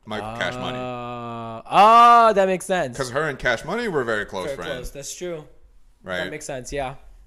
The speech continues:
Speaker 1: And so there was, like, a whole thing about, okay, so, like,
Speaker 2: Mm.
Speaker 1: this goes into the whole process. Like, I don't know exactly when everybody enters the picture,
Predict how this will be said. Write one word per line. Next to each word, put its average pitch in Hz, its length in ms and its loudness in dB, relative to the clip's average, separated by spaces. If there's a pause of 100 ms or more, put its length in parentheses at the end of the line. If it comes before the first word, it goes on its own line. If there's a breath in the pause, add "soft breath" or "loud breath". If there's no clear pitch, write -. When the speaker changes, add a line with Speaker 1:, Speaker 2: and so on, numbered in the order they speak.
(360)
Speaker 1:
And 107 360 -6
so 101 480 -4
there 110 140 -6
was, 110 160 -6
like, 98 240 -6
a 87 60 -10
whole 104 280 -10
thing 92 420 -12 (640)
about, 78 400 -12 (220)
okay, 92 280 -10
so, - 160 -14
like, 85 260 -8
Speaker 2:
Mm. - 500 -18
Speaker 1:
this 113 140 -8
goes 110 240 -6
into 98 160 -12
the 82 80 -14
whole 87 120 -12
process. 90 420 -10
Like, 98 160 -8
I 123 80 0
don't 143 120 -2
know 135 140 -2
exactly 101 380 2
when 101 160 2
everybody 90 440 -4
enters 90 300 -14
the 87 100 -16
picture, 101 480 -10